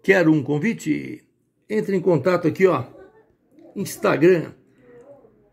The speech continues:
arroba Apai Rolândia. Miss Pré Team Paraná e Miss Pré Team Beauty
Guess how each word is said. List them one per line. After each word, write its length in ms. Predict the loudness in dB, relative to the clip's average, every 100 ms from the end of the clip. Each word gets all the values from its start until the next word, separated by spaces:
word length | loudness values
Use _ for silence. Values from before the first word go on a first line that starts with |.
| _
arroba 560 | -4 0 0 0 -8 _ -10
Apai 440 | -8 -8 -4 -4
Rolândia. 680 | 0 2 2 0 -6 -12 -16 -20 _ _ _ _ _ _ _ _ _ _ _ _ _ _ _ -20 -20 _ _ _
Miss 400 | -2 0 0 -2
Pré 560 | -8 -6 -4 -4 -10 _ _ _ _ _ _ -8
Team 300 | -4 -2 2
Paraná 500 | 2 2 0 -4 -4
e 80 |
Miss 360 | -2 -2 -4 -12
Pré 260 | -10 -8 -10
Team 380 | -10 -8 -6
Beauty 680 | -4 -4 -4 -6 -14 -18 _